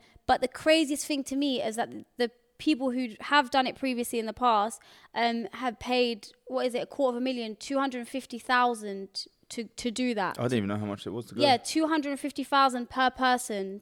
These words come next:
Speaker 1: to go on that submarine.
Speaker 2: That's how you know you get money, you just get bored and nothing left to do.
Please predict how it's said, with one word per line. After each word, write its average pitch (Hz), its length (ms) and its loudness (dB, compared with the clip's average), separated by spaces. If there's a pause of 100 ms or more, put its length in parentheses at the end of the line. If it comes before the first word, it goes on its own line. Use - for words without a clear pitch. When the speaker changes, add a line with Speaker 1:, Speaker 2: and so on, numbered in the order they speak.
Speaker 1:
to 214 460 -6 (240)
go 226 240 2
on 226 180 -2
that 214 160 -4
submarine. 208 640 -6 (360)
Speaker 2:
That's - 140 0
how 160 80 0
you 147 100 4
know 143 80 4
you 127 140 2
get 120 120 2
money, 117 280 2
you 98 100 -2
just - 140 -12
get 90 120 -4
bored 92 220 -6
and 98 80 -6
nothing 95 220 -8
left 90 100 -12
to 95 80 -10
do. 92 240 -8